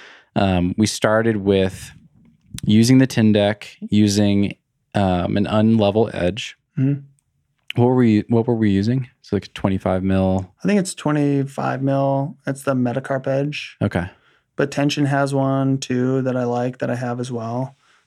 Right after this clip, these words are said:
Speaker 2: That one was just the one I grabbed 'cause it was close. But, like, just a way to load the pinky and the index finger and just, like, get as much muscle activity as we can in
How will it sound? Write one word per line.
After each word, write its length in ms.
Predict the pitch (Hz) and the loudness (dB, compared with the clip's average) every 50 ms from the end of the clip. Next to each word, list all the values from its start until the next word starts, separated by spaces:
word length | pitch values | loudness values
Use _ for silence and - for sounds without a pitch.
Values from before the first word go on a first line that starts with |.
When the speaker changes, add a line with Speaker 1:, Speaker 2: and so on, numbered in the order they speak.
| _ - | _ -8
Speaker 2:
That 80 | - 135 | -6 -4
one 100 | 131 127 | -2 -2
was 120 | 123 127 | -4 -4
just 140 | 131 123 - | -6 -8 -6
the 40 | 139 | -6
one 80 | 127 117 | -6 -6
I 80 | 120 | -6
grabbed 360 | 123 - 123 120 120 123 131 | -6 -6 -4 -4 -4 -6 -8
'cause 80 | - - | -8 -8
it 40 | 123 | -8
was 120 | 120 - | -8 -8
close. 380 | - - 123 117 123 131 - - | -8 -8 -6 -6 -6 -6 -8 -10
But, 160 | - - 123 | -10 -8 -6
like, 280 | 123 123 120 117 - - _ _ _ _ _ _ | -6 -6 -6 -8 -10 -16 _ _ _ _ _ _
just 180 | - - 165 - 170 | -8 -6 -4 0 0
a 40 | 151 | 0
way 300 | 135 135 131 135 135 135 | 2 2 2 0 0 -2
to 460 | 135 - 135 131 127 123 123 123 127 _ _ _ _ _ - | -2 -2 -2 0 0 -2 -2 -4 -6 _ _ _ _ _ -8
load 200 | 127 131 143 143 | -4 -4 -2 -4
the 60 | 139 | -4
pinky 500 | - 165 175 180 165 - 143 139 135 139 139 | -4 -2 -2 -2 0 -2 -2 -2 0 0 -2
and 120 | 131 123 | -2 -2
the 100 | 135 143 | -4 -2
index 300 | 143 139 135 135 131 - | -2 -2 -2 -2 -4 -8
finger 380 | - - 127 127 131 135 139 139 | -8 -6 -6 -4 -2 -2 -2 -2
and 100 | 139 135 | -4 -4
just, 160 | 131 131 - | -6 -6 -8
like, 320 | - 123 127 139 135 - - _ _ _ _ _ _ _ _ _ _ _ _ _ - | -8 -8 -8 -10 -12 -16 -20 _ _ _ _ _ _ _ _ _ _ _ _ _ -6
get 160 | 143 139 135 | -4 -4 -2
as 120 | 135 131 | -2 -2
much 540 | 135 131 135 131 135 147 - - - - - _ _ _ | 0 0 0 0 -2 -4 -6 -10 -14 -14 -16 _ _ _
muscle 480 | - 151 - 147 147 156 147 - 143 135 | -2 0 0 2 0 0 0 -2 -2 -2
activity 400 | 131 127 131 - 143 131 127 127 | -2 -4 -4 -6 -6 -4 -2 -2
as 140 | 127 127 131 | -4 -4 -4
we 80 | 127 | -6
can 640 | 123 - - 139 135 131 127 127 131 127 135 160 - _ - | -8 -6 -6 -6 -4 -4 -4 -4 -4 -4 -6 -6 -8 _ -6
in 380 | 135 127 127 127 123 127 127 | -4 -2 -2 -2 -2 -4 -6